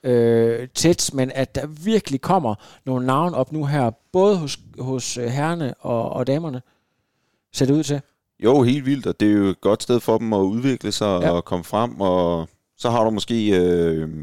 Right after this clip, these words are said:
Speaker 1: Det, hvis jeg lige af-, afbryder igen, det kan jo selvfølgelig også have noget at gøre med det der med, at nu kommer der så et, et O L, øh, og så har der måske været en, en længere satsning, måske igennem de sidste, det ved jeg ikke,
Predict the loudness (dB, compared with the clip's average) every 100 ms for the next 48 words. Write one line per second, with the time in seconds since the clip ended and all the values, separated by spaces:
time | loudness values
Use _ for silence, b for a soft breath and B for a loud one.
0 | -14 -20 _ B B 0 0 -2 -2 0
1 | 2 2 4 4 4 2 2 2 0 2
2 | 2 2 0 2 2 0 0 -2 -2 -2
3 | 0 2 2 2 0 2 2 2 -2 -4
4 | -4 -2 0 0 0 0 0 0 -2 -2
5 | -4 -6 -10 _ _ _ _ _ -4 -2
6 | -2 2 4 4 2 -4 _ 0 2 4
7 | 4 2 0 2 0 -2 -6 -2 -2 -4
8 | -4 0 4 4 2 -2 -6 -4 -2 0
9 | 0 0 0 0 -2 -6 -6 -10 -4 -2
10 | 0 -2 -2 -4 -6 -4 -4 -2 -2 0
11 | 0 -4